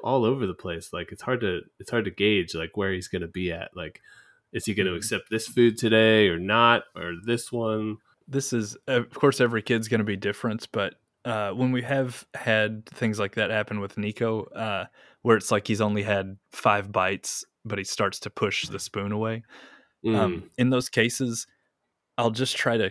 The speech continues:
Speaker 2: come at it from different angles. Like, the classic is, like, the airplane, like, "Open up the hangar,
Speaker 1: Oh,
Speaker 2: here comes
Speaker 1: yeah.
Speaker 2: the airplane," that sort of stuff. But,
Speaker 1: Yeah.
Speaker 2: uh, not exactly that, but, like, I'll hand him a toy, and if he looks at the toy, then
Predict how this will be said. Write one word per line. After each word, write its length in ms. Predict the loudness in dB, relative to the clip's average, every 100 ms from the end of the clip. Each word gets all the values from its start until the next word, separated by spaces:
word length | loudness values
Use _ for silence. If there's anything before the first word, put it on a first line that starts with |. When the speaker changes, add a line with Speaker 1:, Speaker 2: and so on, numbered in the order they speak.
| -2
Speaker 2:
come 220 | 0 4
at 60 | 4
it 80 | 4
from 180 | 0 0
different 320 | -2 -2 -2
angles. 340 | -2 -2 0
Like, 160 | 0 0
the 80 | -6
classic 540 | 0 2 0 -4 -6
is, 140 | -6 -6
like, 200 | -6 -6
the 120 | -4
airplane, 600 | -2 -2 -4 -4 -4 -8
like, 220 | -12 -6
"Open 280 | -6 -4 -4
up 140 | -4
the 100 | -2
hangar, 300 | -2 0 0
Speaker 1:
Oh, 20 | 0
Speaker 2:
here 120 | 0
comes 240 | 0 0
Speaker 1:
yeah. 20 |
Speaker 2:
the 60 | 0
airplane," 300 | 0 -2 -4
that 160 | -4 -4
sort 180 | -6
of 60 | -6
stuff. 300 | -6 -6 -8 -20 -20 _ 4
But, 200 | 4 4
Speaker 1:
Yeah. 220 | -4 -6 -10 -4
Speaker 2:
uh, 200 | 0 2
not 200 | 4 6
exactly 420 | 6 6 6 4 2
that, 300 | 4 4 2
but, 160 | 0
like, 200 | 2 4 4
I'll 80 | 2
hand 280 | 2 2
him 100 | 2
a 80 | 0
toy, 600 | -4 4 6 6 2 -4 -14 _ _ _ _ _ 0
and 140 | 2
if 100 | 2
he 100 | 2
looks 320 | 4 4 6 2
at 120 | 2
the 80 | -2
toy, 540 | 4 6 6 4 -4 _ _
then 540 | -4 2 4 4 0